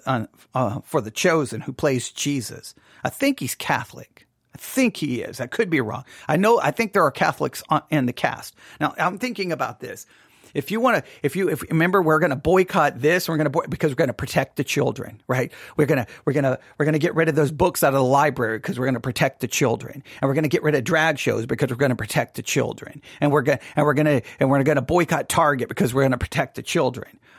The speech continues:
Why wouldn't you boycott a show that has a Catholic, considering the Catholic Church's history of sexual abuse of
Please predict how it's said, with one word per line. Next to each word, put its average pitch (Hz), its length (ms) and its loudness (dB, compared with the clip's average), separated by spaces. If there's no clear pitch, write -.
Why 135 180 2
wouldn't 240 240 2
you 220 80 2
boycott 190 460 2
a 151 80 2
show 170 260 2
that 127 140 -2
has 143 200 0
a 104 60 -8
Catholic, - 580 -2
considering 139 460 0
the 127 80 -2
Catholic 147 400 -2
Church's 143 400 -2
history 139 640 -4
of 123 440 -2
sexual 151 760 2
abuse 127 460 0
of 117 360 2